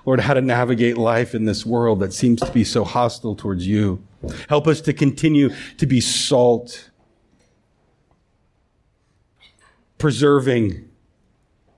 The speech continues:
sustaining. Help us to be light, shining on things that are true and that are right, even though there's so much darkness all around us.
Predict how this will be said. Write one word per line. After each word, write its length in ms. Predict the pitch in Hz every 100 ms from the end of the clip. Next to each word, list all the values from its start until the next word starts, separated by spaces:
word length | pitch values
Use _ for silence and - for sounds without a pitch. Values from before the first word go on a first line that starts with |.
| -
sustaining. 680 | 147 143 151 143 127 117
Help 280 | - 156 151
us 120 | 160
to 100 | -
be 140 | 143 135
light, 500 | 131 131 131 120 - _ _ _ _ _ _ _ _ _ _ _ _ _ _ _
shining 480 | - - 151 151 147
on 240 | 139 127 110 - -
things 400 | 160 151 135 123
that 100 | 131
are 140 | 131
true 480 | - - 156 143 131
and 120 | 123
that 140 | 123
are 180 | 120 120
right, 380 | 117 131 135 127
even 300 | 127 127 131
though 140 | 131
there's 180 | 120 104
so 180 | - 147
much 260 | 147 117 -
darkness 440 | 123 120 110 -
all 180 | 120 127
around 320 | 120 113 110
us. 320 | 101 101 -